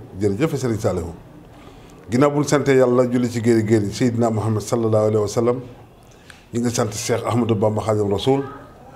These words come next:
di gërëm sunu sang ba Serigne Saliou Mbacké. Di ñaanal Cheikh Mouhamadoul Mountakha mu Cheikh Mouhamadoul Bassir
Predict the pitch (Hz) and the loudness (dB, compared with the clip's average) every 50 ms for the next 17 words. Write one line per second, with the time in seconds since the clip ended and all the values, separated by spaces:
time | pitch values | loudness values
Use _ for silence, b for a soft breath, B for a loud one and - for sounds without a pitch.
0 | B B B B B 107 127 120 123 135 123 117 110 110 123 120 113 113 120 104 | B B B B B -2 0 4 4 4 4 2 2 0 0 0 0 0 0 0
1 | 101 104 104 104 - 117 110 107 101 - 113 107 104 95 101 104 101 95 90 - | 0 0 0 0 0 0 -2 -2 0 0 0 0 0 0 -2 -2 -2 -4 -4 -6
2 | - - - - - - - - - B B B B B B B B B B B | -12 -18 -20 -20 -20 -20 -20 -20 -20 B B B B B B B B B B B
3 | 127 135 139 143 135 135 131 104 87 143 123 123 131 123 123 127 127 117 120 120 | 2 4 4 4 4 2 0 2 2 2 2 2 2 2 2 2 2 2 2 2
4 | 120 120 113 113 110 110 117 113 110 113 107 113 123 107 110 113 110 113 110 104 | 2 2 0 0 0 0 2 2 2 0 -2 -2 -4 -4 -2 0 0 0 0 0
5 | 110 104 107 120 113 113 120 117 | -2 -2 -2 -2 0 0 0 0